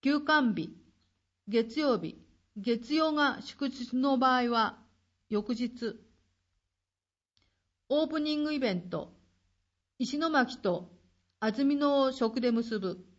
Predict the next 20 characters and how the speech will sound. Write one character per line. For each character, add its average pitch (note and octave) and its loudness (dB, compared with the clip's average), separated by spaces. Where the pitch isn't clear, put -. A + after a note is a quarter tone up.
展 D4 2
覧 E4 0
会 G3+ 0
の F3 -4
オ B3 2
ー - 0
プ C#4 -2
ニ C#4 2
ン C4+ 2
グ C#4 2
セ C4+ 0
レ C4+ 2
モ C4+ 2
ニ B3+ 2
ー B3 2
後、 A#3+ -2
安 A3+ 0
曇 C4 2
野 B3+ 2
と A#3 -4